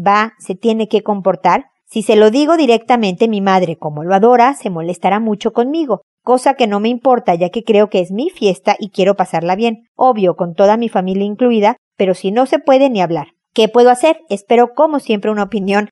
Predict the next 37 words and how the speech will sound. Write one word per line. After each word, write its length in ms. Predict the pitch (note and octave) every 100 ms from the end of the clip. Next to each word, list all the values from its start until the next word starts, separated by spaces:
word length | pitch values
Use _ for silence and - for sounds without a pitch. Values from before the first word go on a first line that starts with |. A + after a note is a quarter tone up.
| _
acertada. 600 | - - G3+ F#3 A#3+ A#3
Todas 180 | A#3 C4+
las 120 | A3+
respuestas 480 | F3+ - A3 - -
que 120 | E3
das, 240 | E3 D#4 G3
no, 160 | F3+ - -
pues 100 | D#3+
no 120 | -
sé 120 | F#3
si 120 | E3+
acertada 440 | F#3 E3+ F3 F#3 F3
siempre, 400 | C4 - D4 D4+ _
pero 220 | - F#3 F3+
en 80 |
eso 200 | G#3+ -
estoy. 300 | A3 G3 E3+ - _
Muchas 440 | C4 C#4+ C#4 B3
veces, 420 | A3 C4 D4 D4 -
aunque 460 | A#3+ B3+ B3+ B3+ G3+
no 220 | A#3 A#3+
nos 160 | A3+
gusten, 340 | G#3 A#3+ C4 B3
pero 200 | A3 G3+
solo 240 | - A3+
son 180 | A3+ G#3+
verdades. 400 | G3+ F3+ D#3+ F3+
Recibe 360 | F3 F3 G#3+ A3
un 100 | G3+
fuerte 300 | G#3+ G3 F#3+
abrazo 440 | G3 A3 A#3 C4+ -
y 100 | G#3+
mis 200 | G3+ G3
mejores 400 | F#3 A3+ A3 G3+
deseos 340 | F3+ - F#3
para 240 | - E3+ D#3+
ti. 280 | - D3+